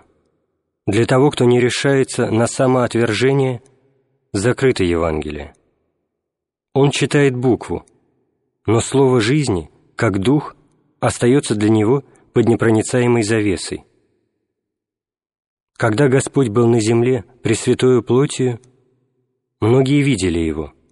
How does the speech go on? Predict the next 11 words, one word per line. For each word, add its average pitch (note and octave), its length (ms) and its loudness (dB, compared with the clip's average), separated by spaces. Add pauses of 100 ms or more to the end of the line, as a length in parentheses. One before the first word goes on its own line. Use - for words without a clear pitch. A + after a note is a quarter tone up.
(840)
И G#2+ 160 0
вместе B2 560 0 (440)
не A2+ 160 4
видели. E2+ 480 -4 (680)
Что - 280 -2
пользы, F#2 480 0 (340)
когда A2+ 280 0
человек B2 420 2
смотрит C3 400 0
телесными A#2 540 0
очами, B2 540 -4